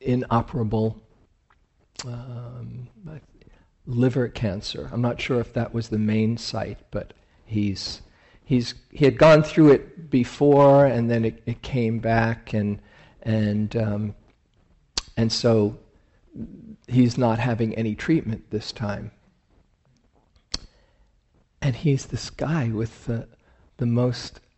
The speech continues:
amazing, radiant presence and, uh, great smile that kind of just lit me up. And I was wondering, "Oh, I,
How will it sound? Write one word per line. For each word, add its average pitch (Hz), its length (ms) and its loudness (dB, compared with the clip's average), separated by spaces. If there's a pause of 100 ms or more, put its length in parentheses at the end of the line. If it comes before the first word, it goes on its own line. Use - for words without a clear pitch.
amazing, 117 920 -2
radiant 117 800 -2 (1300)
presence - 720 -6 (1040)
and, 113 580 -2 (120)
uh, 107 320 -6 (240)
great 156 360 -2
smile 135 640 -2
that 120 180 0
kind 107 260 -4
of 110 160 -14 (360)
just - 260 -12 (360)
lit 123 280 -6
me 127 160 -2
up. 120 220 -2
And 123 80 0
I 120 60 0
was 113 260 -4
wondering, 139 400 -4
"Oh, 139 180 -6
I, 117 180 -8